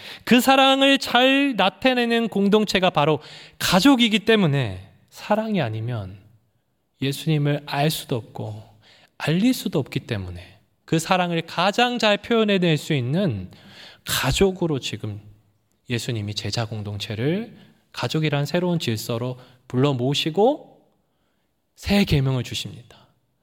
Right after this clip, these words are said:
가족에게 가장 중요한 것이 무엇입니까? 사랑이죠. "서로 사랑하라." 고린도전서 십삼 장 이 절부터 삼 절 말씀입니다.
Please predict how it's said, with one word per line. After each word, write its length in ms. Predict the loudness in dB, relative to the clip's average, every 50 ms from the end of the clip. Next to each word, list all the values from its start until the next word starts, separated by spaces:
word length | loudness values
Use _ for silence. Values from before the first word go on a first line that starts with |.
| _ _ _ _ _
가족에게 520 | -4 -2 0 2 2 2 2 2 0 0 -2
가장 320 | -2 -2 -2 -2 -2 -2
중요한 300 | -2 -4 -2 -2 -2 -2
것이 160 | -4 -6 -6
무엇입니까? 640 | -2 -2 0 0 -2 -4 -8 -8 -8 -8 -10 -10 -10 -14 _ _ _ _ _ _ _ _ _ _ _ _ _
사랑이죠. 680 | _ -8 -4 -2 -2 0 -2 -2 -4 -6 -8 -12 -14 -16 -18 _ _ _ _ _ _ _ _ _ _ _ _ _ _
"서로 560 | -14 -4 -2 0 2 2 2 0 0 -4 -8 -16 -20 -20 _ _
사랑하라." 880 | -16 -12 -12 -8 -6 -6 -6 -6 -8 -10 -12 -14 -16 -18 -20 -20 -20 _ _ _ _ _ _ _ _ _ _ _ _ _ _ _ _ _ _ _ _ _ _ _ _ _ _ _ _ _ _ _ _ _ _ _ _ _ _ _ _ -20 -20 -20 -20 -20 -20 -16 0 2
고린도전서 640 | 4 4 6 6 4 4 4 4 4 2 2 2 0
십삼 420 | 0 -2 -4 -2 0 0 2 2
장 140 | 2 0 0
이 80 | 2
절부터 280 | 2 2 0 0 -2 -2
삼 200 | -2 0 0 2
절 160 | 2 2 4
말씀입니다. 1040 | 4 2 2 0 -4 -4 -4 -2 -2 -2 -2 -4 -6 -6 -8 -10 -12 -12 -12 -14